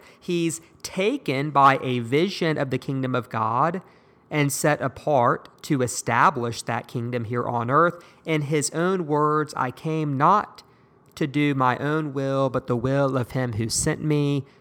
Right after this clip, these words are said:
Jesus is taken. Second, like the bread, Jesus is broken.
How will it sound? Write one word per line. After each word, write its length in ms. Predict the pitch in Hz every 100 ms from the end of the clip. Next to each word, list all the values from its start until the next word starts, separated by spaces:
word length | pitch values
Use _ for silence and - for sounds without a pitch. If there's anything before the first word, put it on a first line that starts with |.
| _
Jesus 840 | - - 139 139 - 143 135 - -
is 800 | 127 120 120 120 117 107 - - _ _ -
taken. 580 | - 110 - 131 - 139 - _ _ _ _ _ - - -
Second, 540 | - 170 202 143 143 -
like 320 | 143 143 -
the 60 |
bread, 580 | 123 123 123 135 196 254 - - _
Jesus 680 | - 143 135 135 147 135 -
is 460 | 127 120 120 113
broken. 800 | - 127 123 143 175 - 92 92